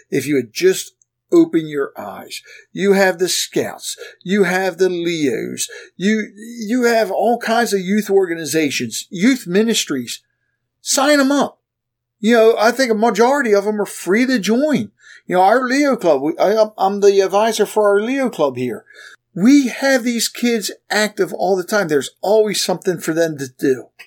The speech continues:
And the good thing about it is they're learning more. They do a lot with the homeless now. And some of them have never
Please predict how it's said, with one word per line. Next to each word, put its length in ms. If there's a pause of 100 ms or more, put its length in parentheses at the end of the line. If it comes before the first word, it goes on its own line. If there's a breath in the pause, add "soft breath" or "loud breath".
(480)
And 160
the 40
good 260
thing 140
about 280
it 100
is 240 (380 loud breath)
they're 420
learning 420
more. 180
They 200
do 160
a 20
lot 200
with 60
the 100
homeless 480
now. 260 (500 soft breath)
And 380 (160)
some 240
of 120
them 200
have 240
never 800